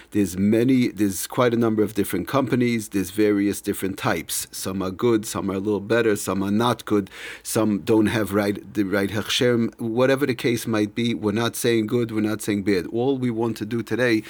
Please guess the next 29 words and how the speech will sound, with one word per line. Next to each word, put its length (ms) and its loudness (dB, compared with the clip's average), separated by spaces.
Bezras 340 2
Hashem, 400 4
is 180 -2
explain 880 2
what 320 2
it's 160 0
all 160 2
about. 420 2
People 400 0
will 80 -2
have 160 -2
an 80 -2
understanding, 800 2
and 120 -4
of 100 -4
course, 300 0
then 340 0
with 200 -4
that, 200 0
they 80 -2
could 160 -6
go 140 0
to 120 -4
their 160 -4
own 220 0
Rav, 220 -2
their 140 0
own 140 0
Rabbanim, 540 4